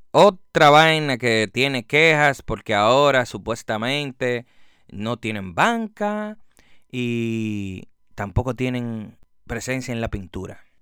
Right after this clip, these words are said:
No estoy de acuerdo. Yo insisto, es imposible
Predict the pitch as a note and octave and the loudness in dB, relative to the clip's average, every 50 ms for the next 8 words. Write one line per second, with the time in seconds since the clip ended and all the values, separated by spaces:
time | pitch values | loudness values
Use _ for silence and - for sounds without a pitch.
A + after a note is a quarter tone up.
0 | _ _ - - A#2+ B2+ B2 - - A#2+ A2 G#2 F#2 - - - - - - A#2 | _ _ -12 -4 -2 -2 -2 0 0 2 2 0 -2 -4 -8 -8 -10 -14 -16 -20
1 | _ _ _ - - - A2+ A#2+ C3 C#3 D3 D3 D3 D3 - _ _ _ - _ | _ _ _ -20 -20 -14 -4 0 2 4 4 4 2 0 -4 _ _ _ -20 _
2 | - - - C3+ B2 G#2+ - - B2 G#2+ - - - A2 - - _ _ _ _ | -20 -14 -10 -8 -8 -8 -4 -4 -4 -4 -6 -10 -16 -18 -18 -18 _ _ _ _
3 | _ - - _ _ _ _ _ - - _ _ _ _ - B2+ B2+ - - - | _ -20 -20 _ _ _ _ _ -20 -20 _ _ _ _ -8 -8 -8 -8 -10 -8
4 | F3 F3+ F3 - D#3+ C#3 - - D#3 D3 A#2+ G2 F#2+ - - | -8 -6 -2 -2 -2 -2 0 -2 -2 -2 -2 -4 -8 -12 -14